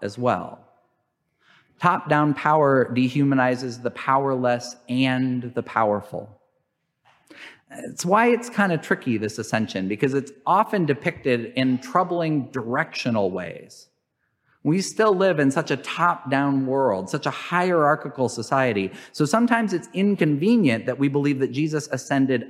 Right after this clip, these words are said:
up. We sing all sorts of hymns about him being on high to reign. And, and that's, I say, inconvenient because ascension is not about exaltation, I would argue.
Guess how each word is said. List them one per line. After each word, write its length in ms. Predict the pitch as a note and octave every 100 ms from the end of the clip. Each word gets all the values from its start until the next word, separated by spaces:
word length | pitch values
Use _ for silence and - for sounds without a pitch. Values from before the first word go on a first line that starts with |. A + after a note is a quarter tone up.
| -
up. 400 | D3+ G2 - - - - _ _ _ _ -
We 120 | D#3
sing 200 | E3 G3
all 380 | - F3 G3+ A3
sorts 260 | G3+ G#3 G3+
of 120 | E3
hymns 360 | E3 E3+ B2+
about 240 | B2 C3 B2+
him 200 | D3 D3
being 280 | C#3+ C#3 B2+
on 220 | A#2 A#2
high 340 | F#2+ G#2 G2+
to 160 | G2+ G2+
reign. 600 | G2+ G#2+ G2+ F#2 F2+ F#2 _ - -
And, 160 | - B2
and 260 | D3+ D#3 D#3+
that's, 380 | G3+ A3+ - - _ _ _
I 180 | C3+ D#3
say, 280 | D#3+ E3+ D#3+
inconvenient 880 | D3+ D#3 D3+ D3+ C#3 F#3+ E3 A2+ G#2
because 400 | C#3 F3+ E3 D3+ - - -
ascension 600 | - G#3+ B3 - B3 G3+
is 180 | D3 C#3
not 280 | D3 E3
about 420 | E3 C#3 D#3+ D#3 -
exaltation, 1300 | C3+ - - B2 A#2+ - F#3 G3 - F#2 E2+ - - _ _ _ _ _ _ _
I 120 | - G#2
would 160 | G2+
argue. 400 | F#2 F#2+ - -